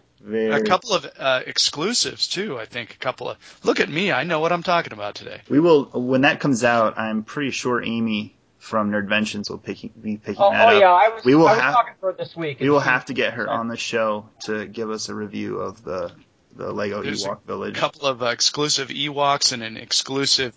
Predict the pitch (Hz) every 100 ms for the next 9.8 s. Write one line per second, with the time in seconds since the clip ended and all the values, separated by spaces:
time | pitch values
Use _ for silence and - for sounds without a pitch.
0 | _ - 147 - 135 127 127 131 139 139
1 | 135 - 113 110 107 - - 127 123 127
2 | 113 101 104 107 131 156 _ - _ -
3 | 107 104 101 98 - - - 139 143 113
4 | 120 - - _ _ 127 127 - - 147
5 | 143 170 160 135 - _ 131 160 170 139
6 | 120 - - 131 143 - 170 180 151 -
7 | 127 139 156 147 - - - 113 135 139
8 | 160 143 139 170 - 143 135 127 117 117
9 | - - - - 107 107 139 190